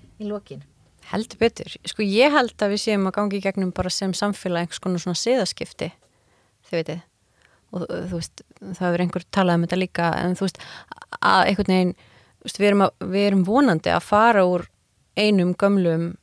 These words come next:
Speaker 2: óréttlátum, ógeðslegum sið yfir í einhva-, einhverja ný-,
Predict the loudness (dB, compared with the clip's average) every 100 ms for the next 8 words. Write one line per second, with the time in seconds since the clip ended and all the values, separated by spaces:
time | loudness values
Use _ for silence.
0 | _ _ _ _ _ _ _ _ 0 4
1 | 4 2 0 -2 0 2 0 -4 _ _
2 | -2 0 2 0 0 -2 0 -2 -4 -6
3 | 0 2 2 2 0 0 -4 -4 -4 0
4 | 4 4